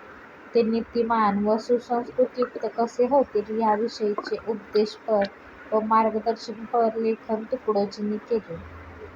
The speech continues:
या राष्ट्रसंतांनी आपल्या लेखनातून व्यसनाधीनतेचा तीव्र निषेध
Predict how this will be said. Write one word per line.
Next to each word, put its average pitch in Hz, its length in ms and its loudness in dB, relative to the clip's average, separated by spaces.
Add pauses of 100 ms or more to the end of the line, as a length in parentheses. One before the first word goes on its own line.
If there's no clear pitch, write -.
(1000)
या 214 260 6
राष्ट्रसंतांनी 214 1040 2
आपल्या 214 340 0
लेखनातून 214 760 -2
व्यसनाधीनतेचा 214 1040 -4 (640)
तीव्र 240 340 4
निषेध 240 360 -6